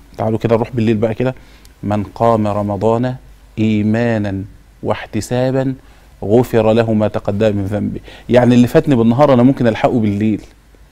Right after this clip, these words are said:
يبقى عندي نهار صيام وبالليل قيام وقراءة قرآن، وقت سكون، وقت عتق من النار. جميل الكلام؟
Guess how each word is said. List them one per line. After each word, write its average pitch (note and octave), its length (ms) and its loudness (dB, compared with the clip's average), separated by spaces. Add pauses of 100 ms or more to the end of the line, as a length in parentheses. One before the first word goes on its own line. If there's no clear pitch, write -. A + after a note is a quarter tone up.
(280)
يبقى A2 220 -2
عندي A#2+ 180 4
نهار B2+ 360 2 (320)
صيام B2 500 2 (440)
وبالليل A2 320 0
قيام A2 540 -2 (280)
وقراءة A2+ 400 -2
قرآن، G#2+ 640 -4 (460)
وقت A#2+ 280 -2
سكون، A2 560 -2 (100)
وقت A2+ 300 -2
عتق A#2+ 280 -6
من G#2+ 140 -4
النار. G#2 320 -4 (300)
جميل G#2+ 240 0
الكلام؟ B2 380 -2